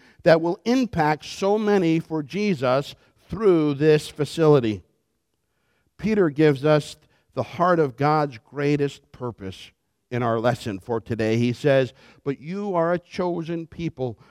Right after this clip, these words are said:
a royal priesthood, a holy nation, a people belonging to God,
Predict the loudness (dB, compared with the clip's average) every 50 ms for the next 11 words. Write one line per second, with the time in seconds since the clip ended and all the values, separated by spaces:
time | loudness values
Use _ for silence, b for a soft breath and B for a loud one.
0 | b b 0 0 2 4 4 6 6 6 6 4 2 0 -2 _ -2 -2 -2 -2
1 | -2 -4 -6 -4 -4 -4 -6 -6 -4 -2 -2 0 2 2 0 2 4 4 4 2
2 | 2 -2 -4 -6 -6 _ -4 -2 -2 -2 0 0 -2 -2 -2 -2 -4 -4 -4 -2
3 | 0 0 2 2 2 2 2 2 2 0 -2 -6 -8 -8 -8 -8 -4 0 2 4
4 | 4 4 2 0 -4 -6 -10